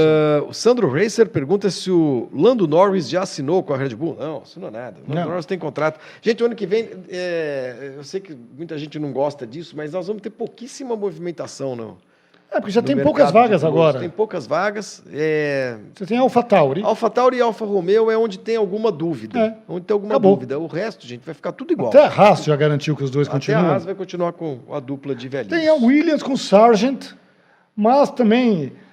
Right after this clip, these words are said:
Speaker 2: é curioso, assim, porque de repente hoje, você entrava no site, tinha uns três, quatro sites, assim, importantes,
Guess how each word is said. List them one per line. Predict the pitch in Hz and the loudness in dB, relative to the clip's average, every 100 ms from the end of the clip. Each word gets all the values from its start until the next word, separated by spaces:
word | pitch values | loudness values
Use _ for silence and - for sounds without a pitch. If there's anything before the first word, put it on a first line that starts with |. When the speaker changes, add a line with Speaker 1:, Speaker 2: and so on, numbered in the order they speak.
| _ - | _ -14
Speaker 2:
é | |
curioso, | - 302 240 185 | 2 8 10 8
assim, | 147 143 | 4 -8
porque | 131 170 | -6 2
de | |
repente | 202 202 214 254 - | 4 4 2 -2 0
hoje, | 220 262 147 120 - _ _ | 4 4 2 -12 -18 _ _
você | _ 175 | _ -14
entrava | 175 214 | -4 -4
no | 190 | -4
site, | 143 190 185 151 - | -6 -2 -2 -4 -14
tinha | 180 | -12
uns | 190 | -12
três, | - 247 302 | -6 -6 -4
quatro | 240 220 | -6 -8
sites, | 190 - 180 185 185 | -8 -6 -4 -4 -6
assim, | 156 - 180 | -12 -10 -12
importantes, | 185 185 143 170 202 202 233 - | -8 -8 -6 -4 -4 -6 -14 -14